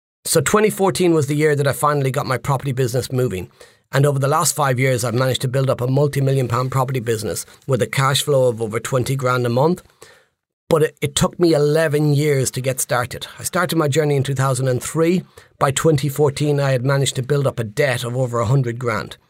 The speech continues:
I guess the message in that is, wherever you're at in your property journey, is just keep going.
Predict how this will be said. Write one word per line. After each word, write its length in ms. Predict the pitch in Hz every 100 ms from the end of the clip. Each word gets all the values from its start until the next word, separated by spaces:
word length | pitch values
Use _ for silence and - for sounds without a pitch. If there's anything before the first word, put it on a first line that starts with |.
| _ _ _ 123
I 80 | 135
guess 240 | 202 196
the 80 | 175
message 400 | 170 180 160 139
in 100 | 147
that 180 | 139 127
is, 240 | 123 -
wherever 380 | 160 143 160 165
you're 220 | 151 143
at 100 | 143
in 80 | 139
your 80 | 123
property 380 | 110 - 123 107
journey, 320 | 123 120 117
is 120 | 110
just 240 | - 135
keep 240 | - 147 -
going. 440 | 131 127 123 110